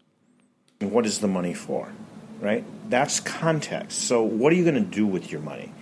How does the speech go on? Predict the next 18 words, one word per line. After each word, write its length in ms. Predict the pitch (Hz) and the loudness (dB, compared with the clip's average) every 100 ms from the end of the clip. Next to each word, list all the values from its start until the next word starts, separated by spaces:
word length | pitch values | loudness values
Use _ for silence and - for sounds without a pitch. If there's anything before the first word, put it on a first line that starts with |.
| - - - | -18 -6 0
That's 280 | 135 - | 0 0
the 100 | - - - | -4 -4 0
context 640 | 147 139 95 80 - - | 0 0 -2 -2 -4 -6
for 140 | - | -4
the 60 | 90 | 0
money. 300 | 131 160 - - - - - - | 0 0 -4 -12 -16 -16 -14 -4
too 120 | - 190 | 2 4
many 240 | 180 143 | 4 2
planners 680 | - - 123 135 90 90 - | 0 0 4 4 2 -2 -6
just 320 | - 123 - | -2 0 0
focus 420 | - 127 - 107 | 0 2 2 -2
on 160 | 107 98 | 0 0
the 80 | 87 | 0
numbers 560 | 92 113 80 71 - - | 0 0 -2 -6 -8 -2
and 340 | 104 98 95 | 0 2 -2
extrapol-, 960 | - - - - 117 117 117 127 120 120 | -4 -4 -6 0 2 2 2 -2 -2 -2
you 80 | 110 | 0
know, 240 | 92 85 | 0 -2